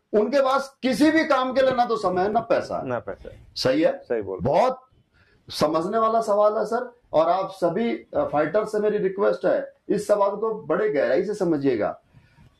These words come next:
Speaker 1: मैं दिलीप सर को as a prospect दोस्तों यहाँ पर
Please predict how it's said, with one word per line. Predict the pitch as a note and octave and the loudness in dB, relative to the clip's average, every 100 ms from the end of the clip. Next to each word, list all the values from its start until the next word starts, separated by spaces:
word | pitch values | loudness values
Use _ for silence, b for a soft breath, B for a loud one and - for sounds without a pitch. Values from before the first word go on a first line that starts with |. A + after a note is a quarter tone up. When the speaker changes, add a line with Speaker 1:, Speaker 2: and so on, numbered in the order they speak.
| - | -2
Speaker 1:
मैं | A#2+ F3+ G#3+ C3 | 2 2 0 -2
दिलीप | F#3+ B3+ | -2 -2
सर | - F#3+ F#3 | -2 -2 -2
को | F#3 G#3+ A#3 - _ _ _ | -2 -2 -4 -12 _ _ _
as | D#3 E3+ | 2 2
a | G#3+ | -2
prospect | A3 F#3+ F#3 A#3 A3+ - C3+ | -2 -4 -2 -2 -4 -6 -2
दोस्तों | D#3+ F3 G#3+ G3+ | 0 0 0 0
यहाँ | F3 | 0
पर | F3+ F3+ - | 0 -2 -4